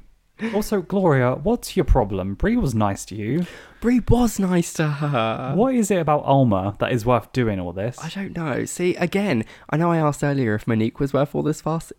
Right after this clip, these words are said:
Speaker 2: Is Alma worth all this fuss?
Speaker 1: Is Alma, is it because Alma seems more moldable as a person than Bree?
Speaker 2: Yeah, because Alma's, well, yeah, like you said, moldable. Al-, Alma is really easily to manipulate.
Speaker 1: I think that's what Glory really wants. Glory?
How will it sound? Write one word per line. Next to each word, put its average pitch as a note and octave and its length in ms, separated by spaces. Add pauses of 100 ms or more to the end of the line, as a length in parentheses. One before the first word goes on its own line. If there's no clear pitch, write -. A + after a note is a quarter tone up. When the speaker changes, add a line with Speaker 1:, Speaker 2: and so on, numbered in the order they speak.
Speaker 2:
Is E3+ 180
Alma E3 360
worth E3+ 320
all D#3+ 80
this D#3+ 260
fuss? - 540
Speaker 1:
Is F#3 240
Alma, E3+ 440
is E3+ 160
it A3 120
because E3 320
Alma A2 520 (140)
seems A#2 400
more A2+ 420 (120)
moldable A#2 720
as G2+ 100
a G#2+ 60
person G#2 560
than G2 160
Bree? F#2+ 300
Speaker 2:
Yeah, D#3+ 300
because C3 300
Alma's, D3 520 (200)
well, A2 260
yeah, C3+ 120
like A2+ 140
you - 40
said, C#3 160
moldable. A#2+ 540 (160)
Al-, B2+ 200
Alma C3+ 260
is B2 180
really C#3 300
easily D#3 400
to - 120
manipulate. - 880
Speaker 1:
I A#2+ 60
think E3+ 160
that's D3 120
what C#3 140
Glory A#2+ 300
really G#2 280
wants. G2 460 (300)
Glory? D#3 440